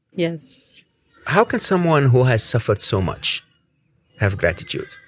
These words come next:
Speaker 1: That's a beautiful structured question. Well, gratitude is my word. And now when I reflect, I realize that I was practicing gratitude without even knowing, you know, in a sense where,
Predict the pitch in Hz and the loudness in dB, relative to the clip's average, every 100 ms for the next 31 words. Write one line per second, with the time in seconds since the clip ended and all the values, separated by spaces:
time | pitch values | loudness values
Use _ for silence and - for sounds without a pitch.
0 | _ _ _ _ _ _ _ _ - 196 | _ _ _ _ _ _ _ _ -6 -2
1 | 285 190 156 - _ - 208 226 - 202 | 0 0 -4 -10 _ 0 2 2 0 -4
2 | - - 185 - - 160 151 _ _ _ | -4 -2 -2 -2 -4 -4 -6 _ _ _
3 | _ - 165 - - - _ _ _ _ | _ -10 -8 -8 -14 -18 _ _ _ _
4 | _ _ - - - 254 254 233 262 269 | _ _ -20 -20 -2 4 4 6 2 2
5 | - 170 160 165 151 151 135 - - _ | -4 -4 -2 -2 -2 -2 -4 -10 -20 _
6 | _ _ _ _ _ _ - 202 196 170 | _ _ _ _ _ _ -2 0 0 -2
7 | - _ _ _ _ _ _ - 214 247 | -12 _ _ _ _ _ _ 0 4 6
8 | 320 330 233 196 185 180 - 208 175 - | 6 6 4 4 4 0 0 2 2 0
9 | - - - 185 175 175 170 165 233 233 | -12 -14 -2 2 4 4 2 2 4 4
10 | 180 165 160 165 160 247 240 185 - 196 | 4 4 2 0 4 4 6 4 4 2
11 | - - 190 170 196 202 196 165 180 208 | 2 -6 -2 2 2 2 -2 0 4 4
12 | 196 196 170 175 180 202 151 139 - _ | 4 0 0 2 2 2 0 -2 -10 _
13 | _ 185 175 175 160 175 170 - 208 202 | _ -2 2 2 2 2 2 4 2 2
14 | - 165 156 | -2 -2 -2